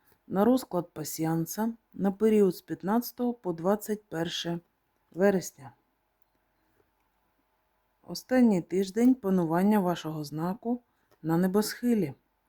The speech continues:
Можливі якісь дуже гарні події.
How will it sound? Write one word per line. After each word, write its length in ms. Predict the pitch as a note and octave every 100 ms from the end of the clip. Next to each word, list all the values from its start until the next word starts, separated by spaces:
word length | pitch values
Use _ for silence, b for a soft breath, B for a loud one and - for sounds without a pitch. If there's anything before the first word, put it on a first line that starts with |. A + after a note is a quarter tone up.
| _ _ _ _
Можливі 500 | E3 E3 F#3+ A#3 B3
якісь 340 | A#3 A#3 G#3 F#3+
дуже 380 | F3 G3 G#3
гарні 360 | F#3+ E3+ F3+ F#3
події. 640 | - G3 D#3+ E3 F#3 C#3+